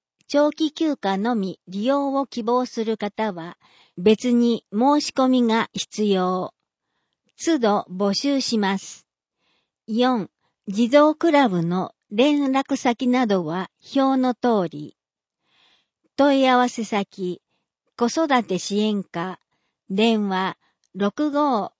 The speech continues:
二一零八。民間児童クラブ。一、千年村キッズクラブ。電話、五三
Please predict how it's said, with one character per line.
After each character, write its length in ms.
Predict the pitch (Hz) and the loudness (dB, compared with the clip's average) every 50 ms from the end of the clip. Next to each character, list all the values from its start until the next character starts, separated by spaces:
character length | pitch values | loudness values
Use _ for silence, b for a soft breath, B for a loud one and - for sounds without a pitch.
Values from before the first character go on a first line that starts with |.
| _ _ | _ _
二 420 | - 226 262 302 311 311 311 311 311 | -6 -2 0 0 2 2 2 0 -2
一 240 | 302 - - 196 185 | -2 -4 -4 -4 -2
零 260 | 196 202 208 208 202 | -2 -2 -2 -2 -2
八。 480 | 202 202 202 - - - 135 135 - _ _ _ _ _ _ _ _ _ _ _ _ _ _ _ _ _ _ _ _ _ _ _ _ _ _ _ _ _ _ _ _ _ _ _ _ _ _ | -4 -6 -8 -8 -12 -18 -18 -18 -18 _ _ _ _ _ _ _ _ _ _ _ _ _ _ _ _ _ _ _ _ _ _ _ _ _ _ _ _ _ _ _ _ _ _ _ _ _ _
民 320 | - 226 247 294 320 330 302 | -2 0 2 2 2 2 0
間 380 | - - 285 285 285 285 254 | 0 0 2 2 2 2 2
児 160 | 214 214 233 226 | 2 0 0 2
童 240 | 247 254 269 269 | 2 4 2 2
ク 180 | 254 - - 240 | 0 0 0 0
ラ 200 | 208 196 185 175 | 0 0 -4 -4
ブ。 320 | - 170 175 180 165 - _ _ _ _ _ _ _ _ _ _ _ _ _ - | -8 -10 -12 -12 -12 -14 _ _ _ _ _ _ _ _ _ _ _ _ _ -10
一、 480 | 214 196 _ - - 262 262 - _ _ _ | -10 -10 _ -8 -6 -6 -6 -6 _ _ _
千 480 | - - - - 302 311 311 302 294 | -20 -12 -4 0 2 2 2 2 2
年 300 | 285 285 285 277 269 254 | 0 0 0 0 0 0
村 360 | 247 233 233 214 220 220 220 - _ _ _ | 0 0 0 0 0 0 0 -2 _ _ _
キ 180 | - - 226 | -10 -6 -6
ッ 140 | 240 196 196 | -6 -6 -6
ズ 160 | 202 247 294 | -4 -4 -4
ク 160 | 294 - 311 311 | -2 0 0 2
ラ 200 | 254 233 208 185 | 2 2 0 0
ブ。 340 | 185 180 170 180 180 - _ _ _ _ _ _ _ _ _ _ _ _ _ _ _ - | -4 -8 -8 -8 -8 -12 _ _ _ _ _ _ _ _ _ _ _ _ _ _ _ -8
電 360 | - 190 220 233 226 214 208 196 | -2 0 0 2 2 0 -2 -2
話、 280 | 196 196 202 190 - _ _ _ _ _ | -2 -2 -2 -4 -6 _ _ _ _ _
五 360 | - 220 208 262 285 302 311 302 | -6 0 4 4 4 4 4 0
三 420 | - - 294 294 269 214 147 - | 0 0 0 0 0 -2 -4 -8